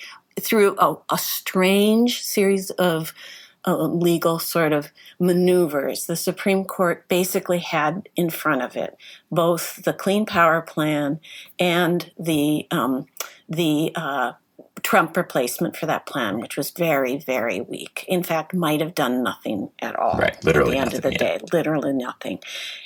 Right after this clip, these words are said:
Speaker 1: And, and at the end of the day, the Supreme Court rejected the Clean Power Plan and approved the ace rule. It, it takes looking through the judgment sheets and
Speaker 2: Mm-hmm.
Speaker 1: all this, but that, that is a fact.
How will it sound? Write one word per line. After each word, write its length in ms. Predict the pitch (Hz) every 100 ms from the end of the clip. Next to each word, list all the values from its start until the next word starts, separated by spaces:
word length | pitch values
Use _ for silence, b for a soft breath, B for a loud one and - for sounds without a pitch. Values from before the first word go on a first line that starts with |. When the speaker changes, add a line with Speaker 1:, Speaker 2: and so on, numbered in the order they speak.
| B
Speaker 1:
And, 300 | 208 190 180 - -
and 300 | 202 202 -
at 100 | 196
the 100 | 220
end 220 | 247 285 359
of 80 |
the 120 | 320 185
day, 600 | 202 196 233 117 - - B B
the 100 | 180
Supreme 440 | 185 185 190 180
Court 280 | 180 185 170
rejected 640 | 156 - - 202 - 311
the 80 | 339
Clean 320 | 311 285 254
Power 340 | 247 185 175 170
Plan 540 | - - 107 120 190 - _ _ _ _ _ _ -
and 180 | 214 202
approved 800 | - - - 277 247 226 226 - - _ -
the 420 | 208 196 196 202 -
ace 300 | 214 208 -
rule. 300 | - - - _ _ -
It, 260 | 190 180 185
it 220 | - - _ -
takes 400 | 240 220 - -
looking 320 | 208 202 202
through 180 | - 190
the 80 | 175
judgment 460 | - 170 180 165
sheets 380 | - 160 160 -
and 100 | 160
Speaker 2:
Mm-hmm. 80 | 160
Speaker 1:
all 80 | 165
this, 240 | 139 -
but 240 | - 185 _ -
that, 320 | 202 202 -
that 320 | 196 208 -
is 180 | 202 185 -
a 60 |
fact. 600 | 170 - 160 - - -